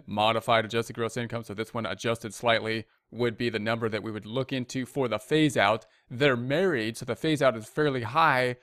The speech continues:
We shouldn't have a problem at the seventy thousand with relation to the phase out. Twenty-four thousand is the standard deduction for married filing joint that we're gonna take, giving us the taxable income, forty-six thousand, tax calculated at five thousand one forty-two.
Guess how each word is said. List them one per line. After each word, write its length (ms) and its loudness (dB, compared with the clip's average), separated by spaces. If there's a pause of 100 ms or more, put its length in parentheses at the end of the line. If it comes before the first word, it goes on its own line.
(180)
We 140 -6
shouldn't 300 -4
have 180 -2
a 60 0
problem 460 2
at 180 -2
the 80 -12
seventy 380 -2
thousand 420 2
with 180 -6
relation 360 -6
to 80 -12
the 80 -10
phase 280 -4
out. 160 0
Twenty-four 440 -4
thousand 360 0
is 100 -14
the 140 -10
standard 440 -2
deduction 580 -2 (260)
for 180 -2
married 340 0
filing 320 0
joint 280 -4
that 100 -6
we're 120 -4
gonna 140 -4
take, 280 -6
giving 240 -4
us 120 -4
the 160 -10
taxable 520 -4
income, 300 -6
forty-six 540 -6
thousand, 440 0 (320)
tax 280 0
calculated 560 0
at 180 -2
five 280 4
thousand 340 -2
one 180 -4
forty-two. 880 -4